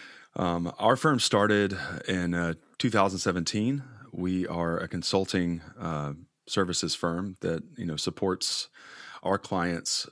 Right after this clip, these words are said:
around customer experience, employee experience, and then we undergird that with some operational excellence practices.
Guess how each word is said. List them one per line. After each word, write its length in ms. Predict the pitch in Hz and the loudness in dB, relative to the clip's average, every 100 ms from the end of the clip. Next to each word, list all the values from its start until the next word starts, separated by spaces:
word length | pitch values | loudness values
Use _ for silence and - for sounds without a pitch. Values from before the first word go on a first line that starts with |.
| - | -4
around 720 | 90 90 87 82 82 82 - | -2 0 0 0 -2 -4 -4
customer 280 | 90 80 85 | -4 -2 -2
experience, 760 | - 90 82 80 80 73 - - - | -2 0 0 0 -2 -4 -8 -12 -12
employee 280 | 80 85 | -4 -4
experience, 600 | 78 - 80 78 76 - - | -4 -4 -2 -2 -4 -8 -10
and 140 | 85 82 | -6 -4
then 260 | 80 80 - | -4 -6 -6
we 180 | 82 | -6
undergird 480 | 85 87 85 82 78 | -2 -2 -2 0 0
that 360 | 78 78 78 - | -2 -2 -2 -4
with 80 | 80 | -6
some 140 | 80 | -4
operational 580 | 76 78 80 76 82 - | -4 -4 -4 -4 -6 -6
excellence 360 | 80 - 82 - | -8 -8 -8 -6
practices. 640 | 80 71 71 - - - | -6 -4 -6 -10 -10 -12